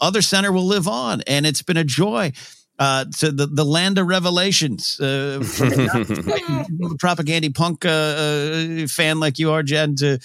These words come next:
Speaker 1: to discover that you and I almost grew up around the, the corner from each other during a, a period of, of time. It,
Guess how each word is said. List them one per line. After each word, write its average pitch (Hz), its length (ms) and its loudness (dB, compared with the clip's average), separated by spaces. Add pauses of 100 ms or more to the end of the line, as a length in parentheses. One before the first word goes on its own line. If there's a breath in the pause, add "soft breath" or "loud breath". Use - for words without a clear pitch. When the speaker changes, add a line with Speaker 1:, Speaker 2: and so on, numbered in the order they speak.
(260 loud breath)
Speaker 1:
to 147 240 0
discover 151 600 0
that 135 100 0
you 151 120 2
and 147 100 2
I 139 60 -2
almost 165 400 0
grew 147 160 -2
up 131 100 -6
around 135 520 -4
the, 131 140 -6
the 123 140 -4
corner 214 300 -2
from 120 160 -2
each 104 160 -4
other 107 200 0
during 107 240 -2
a, 104 60 -2
a 98 140 -8
period 104 320 -2
of, 95 560 -4
of 101 100 -6
time. 98 300 -2
It, 117 100 0